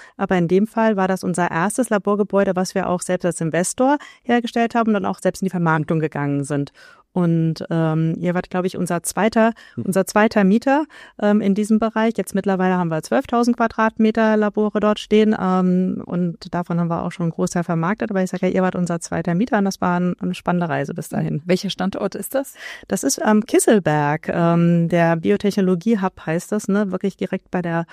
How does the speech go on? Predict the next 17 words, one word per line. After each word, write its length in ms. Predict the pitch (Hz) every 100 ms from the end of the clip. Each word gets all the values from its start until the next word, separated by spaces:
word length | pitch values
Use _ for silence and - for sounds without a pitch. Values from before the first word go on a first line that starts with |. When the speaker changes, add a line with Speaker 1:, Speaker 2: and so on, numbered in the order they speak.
| - -
Speaker 1:
Hochschule 560 | - 247 - 233 233 220
und 160 | 196 180
bei 140 | 175
der 240 | 175 170
Universität 880 | - 208 240 220 190 185 - 247 -
eingebunden 480 | 202 214 208 214 202
in 120 | 196
das 120 | 180
Forschungsumfeld, 840 | 175 214 247 233 220 214 - 214 214 - -
wenn 100 | -
man 160 | 196 196
über 240 | - 185
den, 280 | 185 180 185
über 180 | - 190
den 160 | 180 -
Europakreisel 800 | 180 208 220 208 - 190 190
reinfährt, 580 | 175 175 208 - 202 202